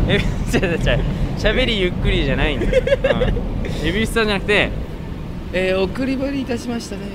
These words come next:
Speaker 2: 宝くじと一緒にお持ちいただくお財布に入れて。
Speaker 1: な、なんだ？
Speaker 2: 全然わかんないわ。
Speaker 1: あー、お賽銭で、
Speaker 2: あ、外れ券。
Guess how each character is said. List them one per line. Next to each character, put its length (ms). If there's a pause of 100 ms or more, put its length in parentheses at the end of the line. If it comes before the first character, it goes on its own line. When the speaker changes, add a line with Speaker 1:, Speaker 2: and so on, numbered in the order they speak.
(240)
Speaker 2:
宝 220
く 80
じ 60
と 60
一 100
緒 20
に 60
お 20
持 140
ち 80
い 20
た 80
だ 80
く 100
お 40
財 180
布 60
に 80
入 80
れ 60
て。 140 (1400)
Speaker 1:
な、 200
な 180
ん 80
だ？ 160 (420)
Speaker 2:
全 180
然 120
わ 80
か 100
ん 60
な 60
い 40
わ。 60 (960)
Speaker 1:
あ 720
ー、 20
お 60
賽 320
銭 400
で、 320 (680)
Speaker 2:
あ、 140 (420)
外 260
れ 80
券。 200